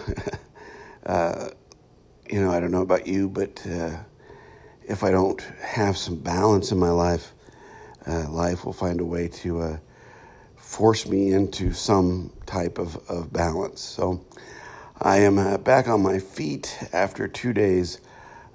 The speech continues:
of not being on my feet. And I wanna offer, uh, some observations.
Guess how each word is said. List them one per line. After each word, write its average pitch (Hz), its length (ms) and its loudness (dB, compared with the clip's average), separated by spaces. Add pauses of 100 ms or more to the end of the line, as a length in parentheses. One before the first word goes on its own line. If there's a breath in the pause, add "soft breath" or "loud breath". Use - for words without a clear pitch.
of 85 420 -6
not 92 520 0 (100)
being 87 320 0 (120)
on 87 480 0
my 85 240 -2
feet. - 520 -10 (340)
And 87 100 0
I 85 40 4
wanna 87 300 2 (920 loud breath)
offer, 123 560 4
uh, 95 220 0
some 92 420 2
observations. 90 1300 -2